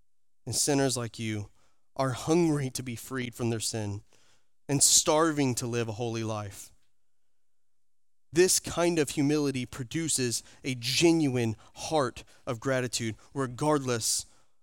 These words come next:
of whether or not what is given to you is good or bad. Because both good and bad have a way of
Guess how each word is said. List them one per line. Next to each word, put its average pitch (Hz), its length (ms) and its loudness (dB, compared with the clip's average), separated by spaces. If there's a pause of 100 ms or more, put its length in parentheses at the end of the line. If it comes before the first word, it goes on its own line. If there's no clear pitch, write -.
(340)
of 123 220 -2
whether 135 240 2
or 127 40 4
not 127 200 2
what 123 120 -4
is 110 120 -4
given 127 260 -2
to - 140 -8
you 117 80 -6
is 107 120 -8
good 135 460 -2
or 127 180 -6
bad. 104 380 -8 (1500)
Because 139 320 -2
both 147 300 0
good 165 340 2
and 139 180 2
bad 123 300 0
have 120 140 -4
a 123 40 -4
way 120 320 -2
of 117 240 -6